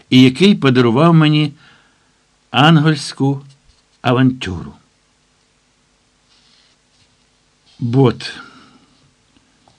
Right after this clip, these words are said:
З англійської автомат, робот, програма, що наслідує дії людини, нерідко із зачатками штучного інтелекту.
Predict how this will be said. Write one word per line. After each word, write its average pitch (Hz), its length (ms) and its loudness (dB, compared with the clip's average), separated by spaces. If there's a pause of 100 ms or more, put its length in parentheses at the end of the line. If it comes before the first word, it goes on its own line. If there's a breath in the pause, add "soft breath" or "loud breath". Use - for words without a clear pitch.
(1600)
З 110 160 -6
англійської 127 920 0 (1120)
автомат, 117 680 -2
робот, 117 440 -2 (260 soft breath)
програма, 170 540 2
що 135 200 0
наслідує 151 600 4
дії 127 360 2
людини, 117 600 0 (420 soft breath)
нерідко 180 560 4
із 151 240 2
зачатками 151 720 -2
штучного 135 680 -4
інтелекту. 104 840 -8